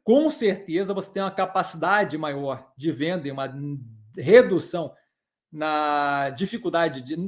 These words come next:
na, na necessidade, na verdade, né? Tem redução na necessidade de repasse de preço, de modo que, é, você tende a ter uma maior, um maior consumo. Não dá pra cravar isso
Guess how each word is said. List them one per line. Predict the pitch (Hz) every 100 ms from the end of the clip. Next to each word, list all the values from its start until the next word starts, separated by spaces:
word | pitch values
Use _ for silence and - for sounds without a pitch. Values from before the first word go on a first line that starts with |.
| 180
na, | 196 233
na | 285 302 202 220
necessidade, | 262 247 233 - 165 165 131
na | 135
verdade, | 135 135 131
né? |
Tem | 127 151
redução | 165 185 185
na | 175
necessidade | 190 185 156 170 151
de |
repasse | 147 160 147
de | 214
preço, | 196 247 240 - _ _ _
de | 185 285
modo | 233 202 240 190
que, | - 156 196 _ _ _
é, | 151 143 139 - -
você | 139 190 202
tende | 190 190 254 190
a |
ter | 165 151 190 _ _ _
uma | 175 190
maior, | 190 175 175 190 190 185 175 175
um | 180
maior | 165 185
consumo. | - 233 - 120 107
Não | 175 233
dá | 208 254
pra | 247 180 151
cravar | - 185 180 165 170 151
isso | 147 143 127